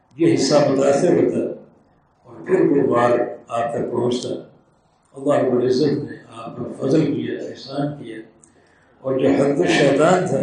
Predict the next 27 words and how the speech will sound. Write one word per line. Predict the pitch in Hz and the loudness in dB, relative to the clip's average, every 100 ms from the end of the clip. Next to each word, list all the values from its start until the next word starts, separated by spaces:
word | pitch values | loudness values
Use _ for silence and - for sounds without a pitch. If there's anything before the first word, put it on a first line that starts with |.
| - - - _ _ | -4 -8 -20 _ _
اسے | 160 147 151 | -8 0 2
کٹوا | 147 135 127 123 | 2 2 2 2
کر | 123 | 0
پھینک | 131 123 | -4 -4
دیا۔ | 123 - - - _ _ _ _ _ _ _ _ _ _ _ _ _ _ _ _ _ _ _ _ _ _ _ | -6 -8 -16 -20 _ _ _ _ _ _ _ _ _ _ _ _ _ _ _ _ _ _ _ _ _ _ _
تبھی | 175 202 226 | -2 2 6
تو | 214 | 6
یہ | 196 180 - | 6 4 4
پوری | 214 220 233 226 190 | 2 0 2 2 4
زندگی | 147 165 175 180 147 139 123 - | 4 4 4 4 4 2 2 0
اتنی | - 170 180 | 2 2 4
بابرکت | 147 135 135 - 190 | 4 6 4 4 4
ہو | 165 180 170 | 6 4 4
گئی | 135 - - - _ _ _ _ _ _ | 2 -2 -6 -18 _ _ _ _ _ _
کہ | |
اللہ | 135 143 | 2 4
پاک | 135 - - | 4 4 2
نے | - - | 0 -2
قسم | 151 - 165 | -2 0 0
کھائی، | - - | 0 -4
"لعمرک"، | - - - 160 147 117 110 113 - - | -8 -8 -2 2 4 4 2 0 -6 -12
اے | 127 | -12
میرے | 127 123 120 113 127 | -8 -6 -6 -8 0
نبی، | 160 139 - - - - _ _ _ _ | 2 4 2 -2 -16 -20 _ _ _ _
مجھے | 143 160 110 | -2 2 4
تیری | 135 139 156 165 | 2 2 2 4
عمر | 170 | 4